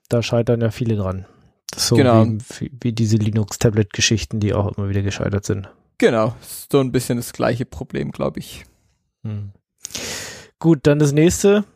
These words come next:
Speaker 1: oder nicht gut sozusagen, ist, ist schade, äh, aber ich mein, gut, ich kau-, ich hab ein fertig gekauftes nas und einmal ist, hab ich ein selbst gebasteltes nas. Da bastel ich aber auch selber. <laughs>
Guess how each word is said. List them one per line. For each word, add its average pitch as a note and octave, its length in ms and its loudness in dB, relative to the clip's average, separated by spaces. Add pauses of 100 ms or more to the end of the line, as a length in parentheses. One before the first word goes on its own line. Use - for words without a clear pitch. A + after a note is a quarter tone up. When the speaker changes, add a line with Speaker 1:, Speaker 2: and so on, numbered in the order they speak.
(140)
Speaker 1:
oder B2 180 0
nicht C#3 300 0
gut F3 240 -2
sozusagen, D#3 640 2
ist, - 280 -12
ist C3 180 -12
schade, C3+ 1080 0
äh, - 80 -12
aber B2+ 400 0
ich B2 140 -6
mein, B2 340 -2 (140)
gut, - 260 -4 (680)
ich - 200 -10 (140)
kau-, A#2+ 380 0
ich B2 140 -2
hab B2+ 120 -2
ein B2+ 240 2
fertig C#3 300 0
gekauftes C3 480 0
nas C3 340 4
und A#2 240 -8
einmal A#2 400 -2
ist, - 380 -6
hab A#2+ 140 2
ich A2+ 100 0
ein A#2 80 -4
selbst B2 260 2
gebasteltes B2 600 0
nas. B2 360 0 (1080)
Da A2+ 600 2 (240)
bastel B2 320 2
ich A2+ 120 -2
aber A2+ 180 0
auch G#2+ 100 -2
selber. B2+ 440 2
<laughs> - 60 0